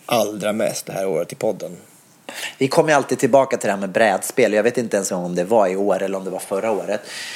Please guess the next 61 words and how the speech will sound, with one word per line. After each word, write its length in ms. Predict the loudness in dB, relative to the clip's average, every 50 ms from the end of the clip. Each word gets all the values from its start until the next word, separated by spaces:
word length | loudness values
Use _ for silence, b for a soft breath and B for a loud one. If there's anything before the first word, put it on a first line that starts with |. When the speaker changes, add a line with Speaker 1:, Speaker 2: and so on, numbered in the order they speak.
| B B
Speaker 1:
Det 120 | B -2 2
var, 200 | 4 4 4 4 2 2
det 100 | 0 2
var 100 | 2 2
inte, 380 | 2 2 0 -2 -2 -2 0 0
det 80 | 0 0
var 80 | 2 2
inte 360 | 2 0 0 -4 -6 -4 -2
i 20 | 0
år. 240 | 2 2 0 0 -2 -6 B B B B B B B B B B _ _ -20 _ _ _ _ -6
Speaker 2:
Nej, 360 | -2 0 4 4 4 4 4 2
jag 260 | 2 4 4 4 4
känner 260 | 4 2 4 4 4
så 100 | 2 2
att 80 | 2 2
det 80 | 2
här 280 | 2 2 2 2 2 4
året 260 | 4 4 4 4 2 2
har 100 | 2 2
det 60 | 4
varit 140 | 4 2 4
ganska 280 | 4 2 2 2 0 2
så 100 | 2 2
här 40 | 2 2
problemfritt 1160 | -2 -4 -4 -2 0 0 2 4 4 4 2 0 -6 -6 0 2 2 4 2 2 -2 -4 -2 -2
i 60 | -2
podden. 520 | 0 0 -2 -2 0 0 2 2 2 2 B B B B B B B
Det 200 | B 4 4 4
var, 400 | 6 6 6 6 6 6 4 0 -6 -10 -10 -10 -10 -8 0
alltså 260 | 2 2 2 4 4
jag 120 | 4 4 4
menar, 160 | 4 4 2
förr 260 | 2 4 4 4 4 4
i 40 | 2
tiden 240 | 2 0 0 0 0
så 80 | 2 4
var 100 | 4 6
det 80 | 6
alltid, 340 | 4 4 2 0 -2 -2 -2 0
vi 60 | 2
hade 220 | 2 4 6 4
alltid 220 | 4 2 0 -2 -4
så 80 | -4
problem 340 | -2 -2 -2 2 4 4 4
med 100 | 4 2
uppkopplingarna 840 | 2 2 0 0 2 2 2 2 2 -2 -2 -2 0 0 2 2 2
och 60 | 2
allting. 360 | 2 0 0 0 -2 -2 -2 0 2 4
Det, 120 | 2 4 4
det 40 | 4
har 80 | 2 4
vi 80 | 4 4
varit 140 | 2 2 0
lite, 240 | -2 -4 -2 0 2
lite 320 | 2 2 2 2 0 0
förskonade 600 | 0 0 0 2 2 0 0 0 0 0 0 0
Speaker 1:
Mm. 160 | 0 -2 -4
Speaker 2:
från 340 | -12 -14 -10 -4 -2 0 2
det 60 | 4
här 120 | 4 4 2
året. 80 | 0